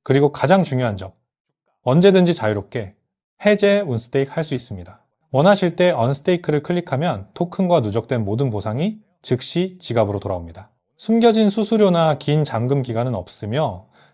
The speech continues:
자산의 통제권은 온전히 유지됩니다. 좋습니다. 이제 토큰을 스테이킹한 뒤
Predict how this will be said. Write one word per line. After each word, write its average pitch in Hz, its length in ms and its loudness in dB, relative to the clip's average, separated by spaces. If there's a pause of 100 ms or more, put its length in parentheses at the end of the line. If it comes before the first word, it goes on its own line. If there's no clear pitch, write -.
자산의 139 420 0
통제권은 190 680 0
온전히 127 460 -2
유지됩니다. 101 640 -6 (260)
좋습니다. 95 500 -8 (800)
이제 139 300 4
토큰을 196 340 2
스테이킹한 180 560 0
뒤 131 320 -2